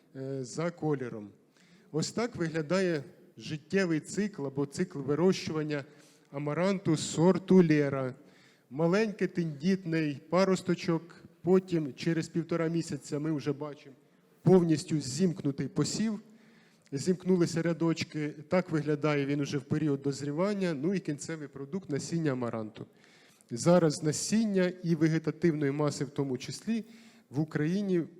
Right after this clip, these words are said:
виготовляється, е, понад дев'яносто різних продуктів.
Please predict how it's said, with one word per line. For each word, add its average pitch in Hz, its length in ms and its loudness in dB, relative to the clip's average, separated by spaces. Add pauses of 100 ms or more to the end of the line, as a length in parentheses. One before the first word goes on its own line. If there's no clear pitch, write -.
(140)
виготовляється, 151 1200 0 (260)
е, 131 420 -4
понад 180 300 2
дев'яносто 143 560 0
різних 135 360 -2
продуктів. 135 680 -4